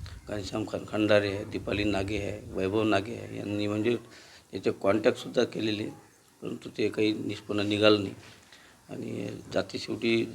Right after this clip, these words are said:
जातीवेळी विष प्राशन करताना जेव्हा, अ, विष प्राशन केलं तेव्हासुद्धा त्यांनी कॉल केले, ते मोबाईलवरून दिसून आलं.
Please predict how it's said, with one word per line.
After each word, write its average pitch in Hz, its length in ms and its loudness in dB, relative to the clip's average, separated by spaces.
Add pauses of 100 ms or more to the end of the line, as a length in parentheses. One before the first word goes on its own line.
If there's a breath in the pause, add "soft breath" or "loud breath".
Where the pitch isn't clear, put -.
जातीवेळी 120 440 6 (480)
विष 110 420 -6
प्राशन 110 360 2
करताना 117 400 2
जेव्हा, 120 380 2
अ, 113 300 -2 (680)
विष 107 180 -4
प्राशन 104 340 0
केलं 107 220 0 (100)
तेव्हासुद्धा 110 540 -2
त्यांनी 107 260 0 (140)
कॉल 107 160 6
केले, 120 280 8 (800 loud breath)
ते 101 140 -6
मोबाईलवरून 104 580 2
दिसून 127 280 4
आलं. 95 200 2